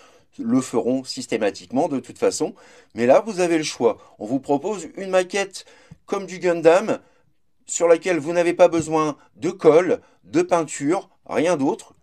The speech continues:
juste des, voilà, sou-, juste d'éclipser donc, euh, les pièces des grappes, euh, les assembler, euh, faire un petit peu de, de panel lining, et puis pour le reste, eh ben voilà, c'est fait.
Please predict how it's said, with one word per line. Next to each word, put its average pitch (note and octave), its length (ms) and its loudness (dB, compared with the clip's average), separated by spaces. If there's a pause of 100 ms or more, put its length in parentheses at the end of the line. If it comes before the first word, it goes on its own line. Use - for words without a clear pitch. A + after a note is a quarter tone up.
juste A3 520 -12
des, G3 760 -2
voilà, B2+ 280 4
sou-, D#3 280 -8
juste A#2+ 420 -10
d'éclipser C3+ 640 -4
donc, A#2+ 240 -4
euh, G2+ 160 0
les G#2 100 -6
pièces A2 260 -4
des G2 120 -8
grappes, F#2 400 2 (460)
euh, D2+ 200 -4 (100)
les A#2+ 280 -2
assembler, A2+ 580 2 (600)
euh, - 100 -4
faire E3+ 280 -4
un D3 80 0
petit - 200 -10
peu D#3 200 0
de, B2 180 0
de B2 100 0
panel B2+ 400 4
lining, B2 640 0
et G#2+ 100 -8
puis - 180 -14
pour G#2+ 160 -4
le F2 100 0
reste, A#2+ 280 -2
eh A2+ 80 -8
ben A#2+ 140 -6
voilà, F#2 260 -2
c'est C#3 220 -6
fait. D3+ 260 -6